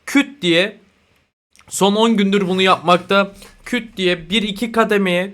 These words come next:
dört yüz bin not, iki yüz bin not satışı koyup geçiyor. Başka da hacim zaten yapmıyor. Bugün de aynı şey gerçekleşti. Bugün gerçekleşen olayları detaylı inceleyeceğiz ancak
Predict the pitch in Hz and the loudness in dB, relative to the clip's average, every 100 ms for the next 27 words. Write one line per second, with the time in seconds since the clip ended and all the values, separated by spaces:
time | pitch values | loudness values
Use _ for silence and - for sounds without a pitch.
0 | - 240 233 226 202 175 180 160 160 - | 4 6 6 2 -4 -4 -4 -2 -2 -4
1 | 202 233 226 196 190 170 - 220 220 196 | -8 -4 -2 -2 -2 -2 -2 -4 -4 -4
2 | 196 202 214 214 226 233 - _ - _ | -6 -6 -4 -2 -2 -2 -8 _ -20 _
3 | 214 226 226 226 202 208 214 214 214 196 | 0 0 0 0 2 4 4 2 -2 0
4 | 196 202 202 185 185 185 202 202 139 135 | 0 -2 -2 0 0 0 -2 -2 0 4
5 | 170 120 131 127 151 208 220 180 202 208 | 4 2 -6 -8 -6 -6 -4 0 0 0
6 | 180 214 208 170 170 170 180 - 151 - | -2 -6 -4 2 2 2 -4 -6 -8 -6
7 | 185 190 - _ _ _ _ _ _ _ | -6 -6 -10 _ _ _ _ _ _ _
8 | _ _ _ _ - 170 202 196 196 196 | _ _ _ _ -10 -4 0 2 2 0
9 | 196 180 185 190 190 175 180 180 180 180 | -4 -6 -6 -2 2 2 0 -2 -2 0
10 | 180 185 180 175 170 160 151 185 165 139 | -2 -2 -4 -4 -4 -6 -4 -4 -4 -6